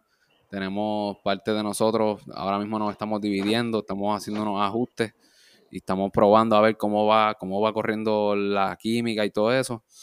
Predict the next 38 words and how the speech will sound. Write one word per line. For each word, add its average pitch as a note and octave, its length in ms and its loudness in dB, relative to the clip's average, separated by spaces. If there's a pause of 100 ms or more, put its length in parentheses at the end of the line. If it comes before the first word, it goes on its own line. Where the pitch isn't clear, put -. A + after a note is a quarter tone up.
(1040)
Este, F#2 680 -2
ahora F#2+ 300 -2
mismo A2+ 420 -4
estamos G#2+ 400 -4
planeando A2 440 -2
sacar G#2 300 2
un G2+ 100 -6
par G#2 140 2
de G#2 120 0
podcasts G#2 440 -2
que G2+ 100 -2
hablen G#2+ 260 -2
de G2+ 120 -2
otro, G2+ 560 -4
de F2+ 100 -6
otros G#2 380 -2
temas. A2 340 0 (1000)
Eh, F2+ 480 -2
como, F2+ 460 -6
¿verdad? F#2 320 0
Música, A2 560 2
que G2+ 140 0 (140)
yo A2 340 4 (160)
estoy A2 400 -4
puesto A2+ 340 -2
pa' G#2+ 180 4
eso A#2 160 0
y G#2+ 80 0
estoy F#2+ 280 -2
ya G#2 320 2
planeando G#2 340 -2
bastante G2+ 400 -4
cómo, G2+ 300 -6
cómo F#2+ 200 -6
lo G#2 80 0
voy G#2+ 140 2
a G#2 60 -2
hacer. A2 260 -6